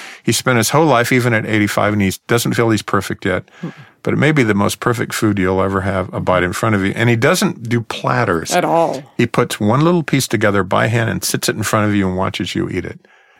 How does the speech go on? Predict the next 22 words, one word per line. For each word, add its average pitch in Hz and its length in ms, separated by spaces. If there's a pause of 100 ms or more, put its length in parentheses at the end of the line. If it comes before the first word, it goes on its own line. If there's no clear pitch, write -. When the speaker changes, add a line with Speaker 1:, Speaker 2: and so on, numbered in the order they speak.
(400)
Speaker 2:
It's 208 140
a 240 60
fascinating, 247 840
uh, - 60 (360)
uh, - 380 (160)
it 170 140
would 170 120
be 196 120
a 165 80
fascinating 208 720
meal 160 240
to 175 80
have, 160 340
'cause 156 160
I 156 80
think 180 220
one 170 160
of 151 60
the 135 180
things 151 340
that - 160
they 139 240